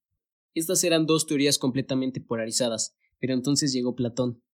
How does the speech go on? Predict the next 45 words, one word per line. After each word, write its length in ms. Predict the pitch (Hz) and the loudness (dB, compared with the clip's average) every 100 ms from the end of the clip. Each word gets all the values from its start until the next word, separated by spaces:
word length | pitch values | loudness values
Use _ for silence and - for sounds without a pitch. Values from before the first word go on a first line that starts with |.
| - | -4
y 120 | 156 | -2
fue 160 | 156 160 | 2 2
el 100 | 156 | 4
primero 340 | 170 165 165 | 4 4 2
en 80 | 175 | 2
unificar 500 | 151 135 120 - 135 | 2 0 -2 0 0
estas 280 | 135 131 120 | 0 -4 -4
dos 180 | 123 | -6
teorías 460 | - 123 127 139 - | -4 -2 0 2 0
y 40 | |
dar 140 | 123 120 | -2 -2
un 140 | 123 | -4
punto 240 | 131 123 127 | -4 -4 -2
de 100 | 120 | -2
vista 260 | 120 127 | -2 -4
completamente 640 | 120 107 120 123 123 127 | -6 -6 -6 -4 -4 -2
diferente, 560 | 117 113 120 131 123 - _ _ - - | -6 -4 -4 -2 -4 -10 _ _ -20 -2
en 120 | 143 | 2
el 120 | 151 | 2
que 80 | 151 | 2
dice 260 | 147 160 165 | 0 2 0
que 100 | 151 | 2
Heráclito 420 | 147 147 175 147 | 0 0 -2 -4
tenía 240 | 127 127 131 | -2 -2 0
razón, 420 | 131 139 131 - _ _ _ _ _ - | 0 -2 -4 -8 _ _ _ _ _ 0
vivimos 380 | 135 147 160 160 | 2 4 4 4
en 100 | 139 | 4
un 100 | 143 | 4
mundo 240 | 147 151 | 4 4
de 140 | 143 127 | 2 0
constante 540 | 120 117 131 123 120 | -4 -4 -4 -4 -4
cambio. 360 | - 120 113 110 _ _ _ | -4 -4 -4 -10 _ _ _
Todo 260 | - 165 185 | 0 2 2
lo 140 | 165 | 0
físico 460 | 143 156 160 160 156 | -2 -4 -4 -4 -4
tiene 260 | 143 135 127 | -4 -4 -4
cambios. 460 | 131 113 110 _ _ _ _ _ | -4 -6 -8 _ _ _ _ _
Pero 220 | - 147 156 | 0 2 4
también 260 | 160 175 | 4 6
le 80 | 185 | 6
dice 260 | 180 - 180 | 4 4 2
que 120 | 165 | 4
Parménides 560 | 156 143 156 165 160 | 6 6 6 4 2
tiene 200 | 151 160 | 2 0
razón. 440 | 156 139 - 170 | 0 0 0 -2